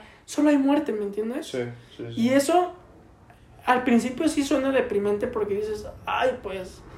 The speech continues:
Speaker 1: entonces, ¿qué, qué, qué chiste tiene, no?".
Speaker 2: Sí,
Speaker 1: Es
Speaker 2: claro,
Speaker 1: que
Speaker 2: claro, claro, claro.
Speaker 1: el chiste está, a lo mejor todo el chiste está en, en eso y ya.
Speaker 2: En, en el,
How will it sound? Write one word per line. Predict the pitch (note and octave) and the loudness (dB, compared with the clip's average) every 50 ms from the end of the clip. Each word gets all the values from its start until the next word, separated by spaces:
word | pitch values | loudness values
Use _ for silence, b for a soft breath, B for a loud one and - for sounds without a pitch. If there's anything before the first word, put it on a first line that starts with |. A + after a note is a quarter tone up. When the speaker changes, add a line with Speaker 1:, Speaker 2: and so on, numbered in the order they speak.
| B B B B B B B B - - - | B B B B B B B B -20 -20 -8
Speaker 1:
entonces, | - - A#3 A#3 A#3 A#3+ A#3 - | -2 0 0 2 2 0 -4 -4
¿qué, | - B3+ B3+ B3+ B3+ - | -2 -2 -4 -4 -6 -8
qué, | - A#3+ A#3 - - - - | -10 -10 -10 -10 -14 -12 -6
qué | - B3 A#3+ | -6 -6 -4
chiste | - - D4+ - - - | -2 -2 -2 0 0 -2
tiene, | - - C4+ D4 D4 B3+ | -2 0 0 -2 -2 -2
no?". | A3+ A3+ C4+ C#4+ | -2 -4 -4 -4
Speaker 2:
Sí, | - F#3 | 0 0
Speaker 1:
Es | E3 C#3+ B2+ | 0 0 2
Speaker 2:
claro, | B2+ B2+ B2 | 0 2 2
Speaker 1:
que | A#2 G#2 G#2 - | 2 2 0 0
Speaker 2:
claro, | A#2 A#2+ A#2+ A#2+ A#2 | -2 -4 -2 -2 -2
claro, | A2+ A#2 A2+ A2 G#2+ | -2 -2 -2 -4 -4
claro. | - G#3+ A3+ | -2 0 0
Speaker 1:
el | A#3+ A#3 - | 0 2 4
chiste | - D#4 D#4 D#4+ - F4 | 6 6 6 8 6 2
está, | D#4 - E4 D#4 D#4 - - - - - - - B3+ B3 A3+ G#3 | 2 4 4 4 4 2 -2 -14 -18 -20 -18 -12 -8 -6 -4 0
a | A3 | 2
lo | A#3+ A#3+ | 2 2
mejor | A#3 A#3 C#4 D4 D4 D4 | 2 4 6 4 4 4
todo | - D#4 D#4+ E4 | 4 2 4 4
el | D4+ | 2
chiste | - - D4 C#4+ - - | 4 4 4 4 2 0
está | - - C4+ C4 | -2 2 2 2
en, | C4 C4 C4 B3+ A3+ G3+ - - - | 2 2 0 -2 -4 -6 -6 -8 -8
en | - G#3 G3+ G3+ A3 | -6 -6 -4 -2 2
eso | C#4 D#4 D#4 - A3+ | 2 2 2 0 -2
y | G#3+ | -2
ya. | B3 C#4+ D#4+ E4 - - - - - - | 0 0 0 -2 -4 -10 -16 -10 -6 -4
Speaker 2:
En, | B2 B2 A#2+ - | -4 -2 -2 -2
en | A#2+ B2 A#2+ A#2+ A#2+ A#2+ | -2 0 0 0 -2 0
el, | A#2+ A#2 A#2 A#2 | 0 -2 -2 -4